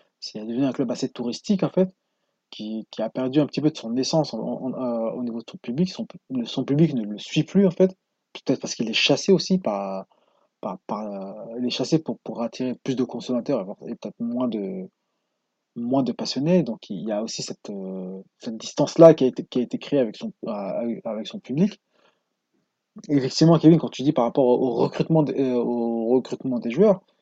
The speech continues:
non seulement ils recrutent pas les bons joueurs, mais surtout, en fait, la formation n'est plus utilisée. Alors,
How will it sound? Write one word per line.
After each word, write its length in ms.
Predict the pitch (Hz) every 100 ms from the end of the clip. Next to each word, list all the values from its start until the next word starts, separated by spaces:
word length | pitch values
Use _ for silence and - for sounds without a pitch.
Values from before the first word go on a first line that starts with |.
| _ _ _
non 80 | 151
seulement 220 | - 175
ils 80 | 123
recrutent 160 | 110 110
pas 80 | 123
les 60 |
bons 140 | 107 110
joueurs, 180 | 156 160
mais 80 |
surtout, 400 | 113 - - 214
en 60 | 175
fait, 220 | 175 165
la 120 | -
formation 520 | - 120 107 95 180 185
n'est 140 | 110
plus 340 | - 139 131
utilisée. 460 | 117 - 156 196 165
Alors, 240 | 127 113